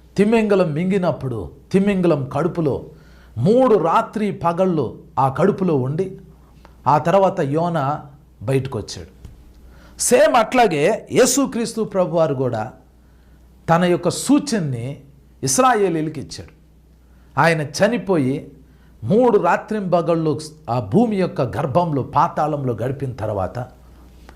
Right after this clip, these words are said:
ఆయన బయటకు వచ్చారు, పునరుద్ధానుడయ్యాడు. అదే గొప్ప సూచన. దానిని బట్టి ఇస్రాయేలీలు ఆయన్ని గుర్తుపట్టాలి.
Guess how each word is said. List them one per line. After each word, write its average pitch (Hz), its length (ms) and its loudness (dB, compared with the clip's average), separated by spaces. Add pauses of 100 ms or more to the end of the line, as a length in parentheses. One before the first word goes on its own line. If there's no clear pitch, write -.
(360)
ఆయన 233 160 4
బయటకు 247 400 2
వచ్చారు, 170 260 -2
పునరుద్ధానుడయ్యాడు. 208 1120 0 (800)
అదే 247 220 4
గొప్ప 254 420 0
సూచన. 214 540 -4 (1600)
దానిని 233 340 2
బట్టి 226 340 -2
ఇస్రాయేలీలు 226 960 0 (220)
ఆయన్ని 208 360 2
గుర్తుపట్టాలి. 170 800 -2